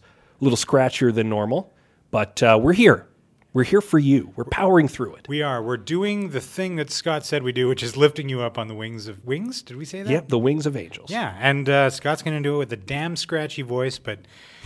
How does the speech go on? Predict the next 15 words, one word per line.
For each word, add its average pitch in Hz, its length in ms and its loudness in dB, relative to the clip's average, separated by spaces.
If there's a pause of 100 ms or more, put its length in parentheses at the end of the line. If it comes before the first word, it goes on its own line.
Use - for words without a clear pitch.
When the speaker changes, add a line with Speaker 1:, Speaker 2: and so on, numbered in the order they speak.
(720)
Speaker 2:
if 127 140 -8
it 139 80 -6
makes 160 300 -2
you 190 180 -4
feel 185 460 -2
more 160 340 -2
comfortable, 113 640 -6
you 107 80 -8
can 117 160 -16
pretend 135 460 -6
he's 127 340 -10
a 117 320 -6
phone 131 340 -8
sex 101 300 -10
worker. - 360 -20